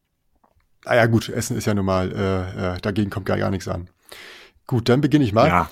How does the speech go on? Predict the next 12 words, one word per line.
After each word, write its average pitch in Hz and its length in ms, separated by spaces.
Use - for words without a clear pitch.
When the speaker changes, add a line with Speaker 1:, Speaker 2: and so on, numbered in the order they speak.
Speaker 1:
Also, 120 440
die 120 120
Bremer 143 220
Spieltage 143 480
sind 123 220
logischerweise, 120 1000
was - 120
heißt 92 120
logischerweise, 101 460
aber 98 120
sie 101 100
sind 120 300